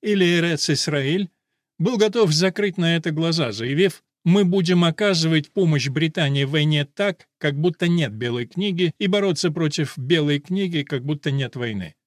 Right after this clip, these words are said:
Он настаивал на приостановке антибританской деятельности.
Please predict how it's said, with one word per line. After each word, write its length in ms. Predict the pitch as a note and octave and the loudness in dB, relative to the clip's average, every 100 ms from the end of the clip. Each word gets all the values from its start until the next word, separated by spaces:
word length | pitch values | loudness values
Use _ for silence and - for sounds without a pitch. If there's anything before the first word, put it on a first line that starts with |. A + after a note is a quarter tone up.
| _ _ _ - | _ _ _ -4
Он 160 | D#3+ E3 | 0 2
настаивал 540 | D#3+ - E3+ D#3 D3+ | 0 0 0 2 0
на 180 | D3+ C#3+ | 0 -2
приостановке 720 | D#3 C#3+ - D#3+ D3+ - A2+ | -2 -2 -2 -2 -2 -4 -8
антибританской 800 | A2 A#2 A#2 A#2+ C#3 A#2 - B2 | -6 -8 -8 -6 -6 -6 -6 -6
деятельности. 680 | B2 A#2+ G2 E2 - - | -6 -8 -8 -12 -14 -16